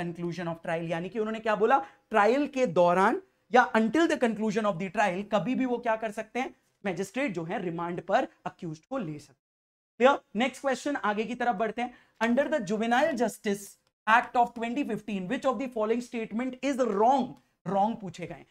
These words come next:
In relation to eligibility of prospective adoptive parents, करेक्ट है। वो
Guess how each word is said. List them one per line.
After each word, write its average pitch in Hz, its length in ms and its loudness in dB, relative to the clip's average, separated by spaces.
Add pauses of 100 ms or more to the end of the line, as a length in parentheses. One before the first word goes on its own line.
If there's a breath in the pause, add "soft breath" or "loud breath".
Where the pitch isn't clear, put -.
(180)
In 247 140 0
relation 226 400 0
to 269 80 -2 (100)
eligibility 220 540 -2
of 247 100 -2 (120)
prospective 226 680 -4 (120)
adoptive 190 440 -2 (360 soft breath)
parents, 160 340 0
करेक्ट 233 300 6
है। 269 100 2 (360 loud breath)
वो 262 160 8